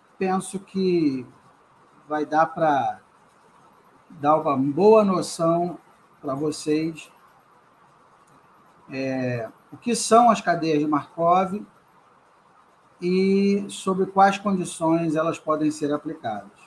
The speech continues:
Vocês já conhecem a, a maneira como eu trabalho, né? Eu, eu não sou aquele professor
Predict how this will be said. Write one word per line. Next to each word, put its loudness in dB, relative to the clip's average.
Vocês -4
já 2
conhecem 2
a, -2
a -4
maneira 0
como -4
eu -8
trabalho, 0
né? 0
Eu, -2
eu -2
não 2
sou 2
aquele 0
professor -4